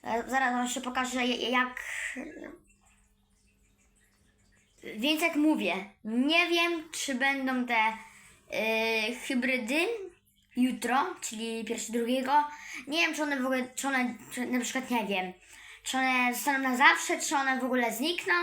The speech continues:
e, czy po prostu dlatego, bo dzisiaj jest dzień z-, z-, zmarłych, e, święci-,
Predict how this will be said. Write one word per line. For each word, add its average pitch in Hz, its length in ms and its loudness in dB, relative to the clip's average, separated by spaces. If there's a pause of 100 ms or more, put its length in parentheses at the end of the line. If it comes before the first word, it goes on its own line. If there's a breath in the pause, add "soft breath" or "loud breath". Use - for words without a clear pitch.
(720 loud breath)
e, 226 360 0
czy 233 180 -4
po 233 60 -6
prostu 240 320 -2
dlatego, 240 400 0
bo 220 100 -2
dzisiaj 220 220 -2
jest 208 140 -4
dzień 202 320 -4
z-, 202 100 -10 (600)
z-, 220 260 -6
zmarłych, 320 680 2 (420 loud breath)
e, 214 840 -4
święci-, 214 460 -8